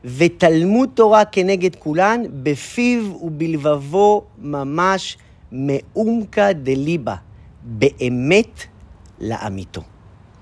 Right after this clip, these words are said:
אומר האדמו"ר הזקן, לכאורה, קודם כל, כשה-, כשה-, אם אנחנו לוקחים את הפסוק הזה, "כי קרוב אליך הדבר מאוד", אומר האדמו"ר הזקן, לכאורה עולה כאן שאלה, מה זה מאוד וקרוב אליך?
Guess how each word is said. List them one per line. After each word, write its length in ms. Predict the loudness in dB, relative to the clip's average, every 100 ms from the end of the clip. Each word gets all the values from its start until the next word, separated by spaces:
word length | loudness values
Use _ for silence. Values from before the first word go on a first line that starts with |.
| -20 -20 -20 -20 -20 -20 -20 -20 -20 -20 -20 -20 -20 -18 -6
אומר 200 | 0 2
האדמו"ר 260 | 2 2
הזקן, 380 | 0 -2 -4 -4
לכאורה, 760 | -2 -4 -6 -8 -2 0 0 -4 -12 -20 -20 -20 -16
קודם 240 | -6 -4 -4
כל, 380 | -4 -2 -2 -4 -10 -20
כשה-, 300 | -12 -8 -8 -8 -12 -16 -20 -20
כשה-, 240 | -14 -12 -12 -10
אם 100 | -8
אנחנו 180 | -6 -6
לוקחים 200 | -6 -4
את 80 | -4
הפסוק 480 | -6 -8 -4 0 0
הזה, 180 | 0
"כי 120 | -4 -4
קרוב 380 | -2 0 2
אליך 240 | 2 0 0
הדבר 420 | -2 -2 0 0
מאוד", 720 | 2 -2 0 4 6 4 0 -10 -14 -20 -20 -20 -20 -20 -12
אומר 160 | -6
האדמו"ר 240 | -6 -4 -6
הזקן, 400 | -8 -10 -8 -10 -12 -20
לכאורה 340 | -18 -8 0
עולה 180 | 0 0
כאן 220 | -4 -8
שאלה, 400 | -8 -8 -6 -6
מה 160 | -6 -8
זה 140 | -8 -10
מאוד 520 | -10 -8 -4 -4 -8 -20 -20 -20 -14
וקרוב 600 | -10 -8 -4 -4 -2 -2
אליך? 360 | -2 -2 -6